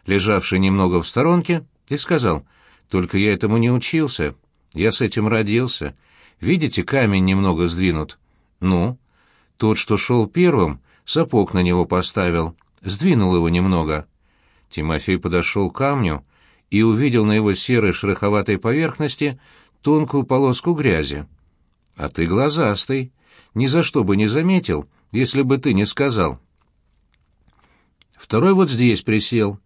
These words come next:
Наверняка портянки перематывал. А вот третий, кто рядом с ним был, травинку сорвал.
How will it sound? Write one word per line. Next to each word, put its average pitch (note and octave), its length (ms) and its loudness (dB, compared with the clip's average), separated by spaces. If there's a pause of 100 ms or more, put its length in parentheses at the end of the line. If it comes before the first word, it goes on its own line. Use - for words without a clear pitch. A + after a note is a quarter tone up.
(500)
Наверняка G2+ 500 2
портянки A2 560 0
перематывал. E2+ 760 -2 (280)
А F2 100 -2
вот F#2+ 240 -2
третий, F3+ 460 -2
кто - 140 -2
рядом G2 320 0
с - 100 -8
ним F2+ 240 0
был, D#2 240 -4 (420)
травинку C3+ 540 2
сорвал. G2 540 0